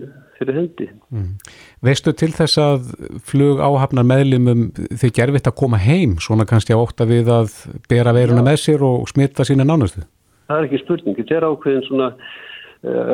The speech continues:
Speaker 1: þetta er áhætta, þó að, þó að, eins og ég segi, þó allra, eh, illföstu varna sé gætt, að þá líður mann ekkert vel að koma heim og, og maður, ekki, það síðasta sem maður gerir þá vikuna er að heimsækja, eh, ættingja,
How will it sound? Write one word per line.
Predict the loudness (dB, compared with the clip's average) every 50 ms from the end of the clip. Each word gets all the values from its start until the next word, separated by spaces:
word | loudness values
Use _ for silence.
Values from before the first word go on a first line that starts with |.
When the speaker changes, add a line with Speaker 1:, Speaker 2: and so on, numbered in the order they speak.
| -4 -4
Speaker 1:
þetta | -4 -4
er | -4 -2
áhætta, | -2 -2 -2 -4 -2 -2 -2 -2 -2 -6 -10 -20 -20 _ _ _ _ -20 -20 _ -12 -10 -10 -10 -6
þó | -4 -2
að, | 0 0 0 -2 -2 -4
þó | -4
að, | -2 -2 -2 -2
eins | -4 -4 -4
og | -4
ég | -4
segi, | -2 -4 -2
þó | -2 -2 -2 -2
allra, | -4 -4 -4 -4 -4 -4
eh, | -4 -6 -6 -6 -6 -6 -6 -6 -8 -8 -8 -10 -10 -10 -12 -14 -18 -20 _ _ -6 -6
illföstu | -6 -4 -6 -6 -6 -4 -4 -2 -2 0
varna | -2 -2 -2 -4 -6 -6
sé | -6 -10 -10 -4
gætt, | -4 -4 -4 -4 -8 -20 _ _ _ -20 -20 _ _ -20 -20 -18 -18 -18 -18 -18 -20 -20 _ _ _ _ -10
að | -8 -8 -4 -4
þá | -2
líður | -2 0 -2 0 0
mann | -2 -2 -4
ekkert | -6 -8 -8 -6
vel | -4 -2 -2
að | -2 -4
koma | -4 -4 -2 -2
heim | -2 -2 -2 -2 -2
og, | -2 -2 -2 -4 -4 -4 -4
og | -2 -2
maður, | -2 -2 -2 -2 -4 -6 -6 -6 -6
ekki, | -6 -6 -8 -8
það | -6 -6 -6 -4
síðasta | -4 -2 -2 -2 -4 -6 -6
sem | -4 -2
maður | -4 -4 -2
gerir | -4 -4 -2 -2 -4 -6 -8 -20 _ _ _ _ _ _ -20 -20
þá | -8 -6 -6 -4
vikuna | -2 -2 -4 -4 -4 -4 -4 -2 -2
er | -2 -4 -2
að | -2 -2
heimsækja, | -4 -2 -6 -6 -4 -2 -2 -2 -4 -6 _ _ _ _ _ _ _ _ _ _ _
eh, | -10 -8 -4 -4 -2 -2 -2 -2 -2
ættingja, | -2 -2 -2 -4 -2 -2 -2 -4